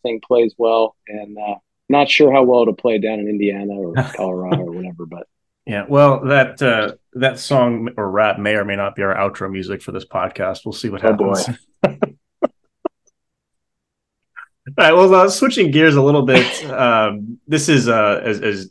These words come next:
Speaker 2: Joe and I like to say, kind of our perennial question that we ask all of our guests here. Um, in that, you know, they're all, uh, pastors, they're all preachers. So we like to ask them about their, uh, preaching experience and kind of their view of preaching. So what is Adam Keener's philosophy of preaching?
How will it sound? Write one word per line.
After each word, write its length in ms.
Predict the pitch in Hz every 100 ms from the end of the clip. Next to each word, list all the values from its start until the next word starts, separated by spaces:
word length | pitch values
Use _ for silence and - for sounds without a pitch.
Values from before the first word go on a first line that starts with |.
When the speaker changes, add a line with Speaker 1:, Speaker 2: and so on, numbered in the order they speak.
| _
Speaker 2:
Joe 140 | 113
and 80 | 104
I 40 |
like 140 | 101 98
to 60 |
say, 200 | - 104
kind 140 | 98 107
of 80 | 104
our 140 | 101
perennial 380 | - 117 110 98
question 460 | - 104 98 113
that 140 | 117 110
we 100 | 104
ask 260 | 101 98
all 140 | 104 101
of 100 | 98
our 140 | 98
guests 440 | 92 95 101 - -
here. 360 | 104 95 98 _ _ _ _ -
Um, 260 | 101 98
in 140 | 120 117
that, 280 | 107 104
you 60 | 117
know, 100 | 98
they're 180 | 98 107
all, 340 | 107 101 98 -
uh, 180 | 95
pastors, 520 | 92 107 107 - 101 95
they're 140 | 104
all 80 | 95
preachers. 500 | - 117 110 98 95
So 80 | 104
we 60 |
like 160 | 101 95
to 100 | 101
ask 240 | 101 101
them 140 | - 95
about 340 | 90 110 -
their, 260 | 98 95 92
uh, 160 | 92
preaching 420 | - - 98 -
experience 600 | 95 95 - 95 92 92
and 80 | -
kind 140 | 101 95
of 80 |
their 140 | 92 92
view 220 | 95 101
of 120 | 92
preaching. 420 | - 92 92 92
So 240 | 90 92 95 - - -
what 120 | - 185
is 100 | 139
Adam 380 | 120 123 131 123
Keener's 380 | - 123 113
philosophy 720 | - 107 101 107 - 139 139
of 160 | 135 127
preaching? 640 | 139 131 139 131 135 139